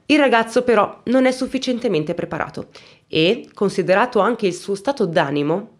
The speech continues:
non riesce a completare il compito e chiede aiuto a un compagno. Detto in parole povere, Claudio in pratica copia il compito di matematica.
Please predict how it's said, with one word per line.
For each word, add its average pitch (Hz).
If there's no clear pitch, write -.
non 208
riesce 247
a 160
completare 196
il 180
compito 160
e 196
chiede 254
aiuto 208
a -
un 190
compagno. 95
Detto 185
in 170
parole 175
povere, 208
Claudio 202
in 294
pratica -
copia 254
il 247
compito 143
di 165
matematica. 156